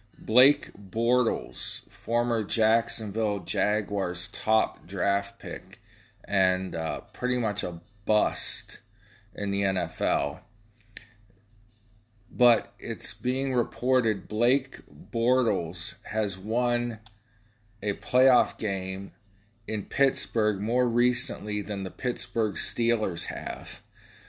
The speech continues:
So, uh, it says, "Blake Bortles retired today. Blake Bortles has won a playoff game in Pittsburgh more recently than the Pittsburgh Steelers have,"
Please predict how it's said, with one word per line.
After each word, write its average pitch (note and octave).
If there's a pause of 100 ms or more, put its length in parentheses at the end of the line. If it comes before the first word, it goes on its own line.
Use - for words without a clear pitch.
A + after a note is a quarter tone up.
(160)
So, B2 (1000)
uh, G2 (1040)
it A#2
says, A2 (1400)
"Blake C#3
Bortles C3
retired A2+
today. E2+ (100)
Blake A#2+
Bortles B2+
has G#2+
won A2 (400)
a G#2+
playoff B2+
game A#2
in G2
Pittsburgh G2+ (1120)
more B2
recently A#2+
than G#2+
the F2+
Pittsburgh A2+
Steelers G2+
have," -